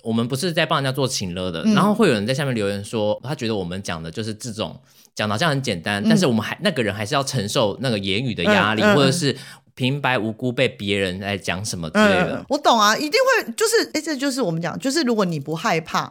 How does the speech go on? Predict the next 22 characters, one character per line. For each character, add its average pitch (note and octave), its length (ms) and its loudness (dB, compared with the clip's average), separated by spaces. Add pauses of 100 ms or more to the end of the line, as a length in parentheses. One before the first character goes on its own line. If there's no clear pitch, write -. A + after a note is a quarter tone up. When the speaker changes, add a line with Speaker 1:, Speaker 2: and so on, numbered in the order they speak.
Speaker 1:
嗯。 F#2+ 400 0
Speaker 2:
你 G3 100 4
内 C#4+ 240 4
心 B3+ 220 0
就 C4+ 100 0
是 B3 140 -2
觉 F#3+ 180 2
得 E3 320 -2
很 E3 260 -4 (400)
对 B3 220 4
得 F3+ 100 0
起 - 300 -6
劲， F#3+ 340 0
就 G3+ 120 0
是 A3 80 0
说 A3 300 0
“没 F3+ 180 0
有， F3 100 2
我 D#3 100 0
知 F3 220 -10
道， E3+ 220 2
我， D3+ 180 -4